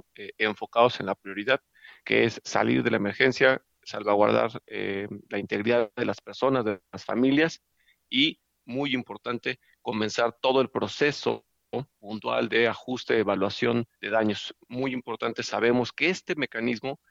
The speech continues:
es lo que nos va a llevar a una respuesta muy rápida, muy efectiva. Eh, un siguiente paso importante es reactivar muy rápido,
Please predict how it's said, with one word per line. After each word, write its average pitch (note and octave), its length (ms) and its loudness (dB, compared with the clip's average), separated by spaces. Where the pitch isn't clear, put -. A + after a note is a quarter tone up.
es A#2+ 180 -4
lo C3 80 0
que A2+ 120 -4
nos G#2+ 120 -6
va A#2+ 60 2
a - 20 2
llevar A#2+ 200 2
a - 20 2
una A#2+ 160 2
respuesta A2 480 -8
muy A#2+ 160 -10
rápida, C3 320 -2
muy A#2 220 -2
efectiva. B2 500 -2
Eh, G#2 440 2
un C#3+ 360 4
siguiente B2 640 -4
paso A#2 240 -6
importante A2+ 560 -10
es - 220 2
reactivar A#2 560 -2
muy G#2+ 160 -2
rápido, G2+ 460 -4